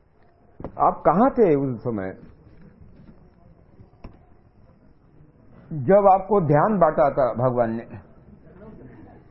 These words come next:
लखनऊ में थे क्या दिल्ली में थे? कॉन्सेंट्रेशन नहीं है आपका।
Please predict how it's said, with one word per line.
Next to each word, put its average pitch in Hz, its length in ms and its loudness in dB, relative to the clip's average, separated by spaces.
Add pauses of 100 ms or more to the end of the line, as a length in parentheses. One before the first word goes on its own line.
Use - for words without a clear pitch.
(1400)
लखनऊ 165 340 2
में 240 180 4
थे 214 200 4
क्या 233 120 4
दिल्ली 185 320 2
में 156 160 0
थे? 180 240 -2 (1300)
कॉन्सेंट्रेशन 214 680 2
नहीं 196 240 4
है 151 120 4
आपका। 110 240 -2